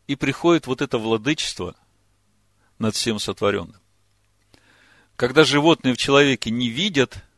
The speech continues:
этого присутствия божественного естества во в человеке, тогда они его принимают за такого же, как и они сами. Тогда у них просто естественный вопрос: "А чего это ты тут вдруг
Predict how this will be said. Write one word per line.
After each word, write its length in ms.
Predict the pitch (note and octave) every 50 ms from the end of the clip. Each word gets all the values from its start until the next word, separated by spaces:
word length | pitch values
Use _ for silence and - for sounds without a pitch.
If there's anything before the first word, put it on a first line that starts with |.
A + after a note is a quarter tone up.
| _ _ _ _
этого 400 | - C3+ C3+ - B2 A2 A#2 A2+ _ -
присутствия 760 | - C3 C3 - - E3 D#3 - - - A2 G2 F2+ F2 - _ _ _ _ _ _ _ _ _
божественного 840 | - G#2+ C3 B2+ A#2 C#3 D#3 C#3+ - - - A2+ A2 A2 G#2+ G#2+
естества 600 | G#2+ G#2+ G#2+ - - C3 A#2+ - - C3 C3 A2+
во 140 | G2+ G2 G2
в 20 | -
человеке, 640 | - - A#2 A2+ A#2+ C3+ F#3 A3 G#3+ - - G#2 _ _ _ _ _ _ _ _ _ _ _
тогда 340 | - A#2+ A#2+ C3+ G3 A3 G#3+
они 300 | G3+ F3 D3+ D#3 F#3+ G#3+
его 160 | G#3+ F3+ D#3
принимают 760 | - D3+ C#3+ C#3+ D3 D3+ D#3 F#3 G3+ G3 F3+ D#3+ D3+ - - _ _ _ _ _ _ _ _ _ _ _ _
за 160 | - A#2+ D3+ D3+
такого 480 | - E3 - - G#3+ G#3+ G3 D#3+ C#3
же, 120 | A#2+ A#2+ A#2
как 320 | - - D3+ D3+ - -
и 300 | D3+ C3 B2 A2+ - D3+
они 220 | C#3+ D3 D3 C#3
сами. 400 | B2+ - - C#3+ C3+ A#2 F2+ D2+ _ _ _ _ _ _ _ _ _ _ _ _ _ _ _ _ _ _ _ _ _ _ _ _ _ _ _ _ _ _ -
Тогда 480 | - G#2+ A2 A2 B2+ C#3 D3 C#3 - _ _ _ _
у 100 | - A#2+
них 160 | C3+ C3+ A#2+ -
просто 380 | D3+ D3 C3 - - B2+ A2+ _ _ _ _
естественный 640 | A#2 A#2+ B2+ B2+ - - D#3 D3 - - C#3 C3+ C3
вопрос: 500 | C3 D3+ D#3 - F3+ D#3+ C3 - - - F2 E2+ - -
"А 100 | - -
чего 300 | - - - F3+ F#3 F3+
это 160 | D3+ - C3+ B2
ты 120 | - C3+
тут 220 | - - C3+ B2
вдруг 480 | A2+ A2+ A2+ A#2+ D#3+ F3 G3 G3 - -